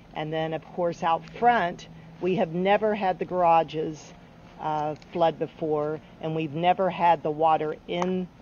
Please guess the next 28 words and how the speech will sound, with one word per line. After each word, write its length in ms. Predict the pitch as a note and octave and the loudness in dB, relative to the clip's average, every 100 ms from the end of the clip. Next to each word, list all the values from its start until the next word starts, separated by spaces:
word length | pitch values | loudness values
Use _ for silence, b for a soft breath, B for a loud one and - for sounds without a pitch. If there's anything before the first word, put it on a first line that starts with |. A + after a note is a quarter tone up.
| - - - | -20 -14 -4
uh, 400 | D3+ D3 D3 - - - - - | 0 0 0 -4 -12 -20 -14 2
up 280 | F#3+ G3 - | 4 4 -6
to 260 | - F3+ D#3 | -2 -2 -2
close 300 | - G3 F#3 | -4 -4 -2
to 100 | - | -6
the 100 | E3 | -6
door, 260 | D#3+ D#3+ D3+ - | -4 -4 -4 -4
which, 320 | E3+ - - b b b - | -6 -6 -10 b b b -10
you 80 | E3 | -2
know, 180 | D#3 D3 | -2 -2
there 320 | E3 D#3 D#3 | -2 0 0
are 120 | D3+ | -2
some 280 | - E3+ D#3 | -4 -6 -6
steps, 480 | - - E3+ - - | -8 2 2 2 -2
so 100 | E3 | -2
it 120 | D3 | 0
didn't 220 | F3+ E3 | -4 -2
get 140 | E3+ | -2
up 160 | E3 - | -2 2
that 240 | F3 E3 | 0 2
far, 300 | - D#3 D3+ b b - | 2 2 2 b b -10
but 100 | D3 | -4
we've 220 | D#3 C#3+ | -4 0
never 260 | E3+ F3 D#3+ | 0 0 -2
had 420 | D3 E3 D3+ - | 0 2 2 0
the 60 | - | -6
pavers 540 | - E3 D#3+ D#3 - - | -4 -4 -4 -6 -8 -4
flooded, 400 | D#3 D3+ D#3+ | -2 -2 -4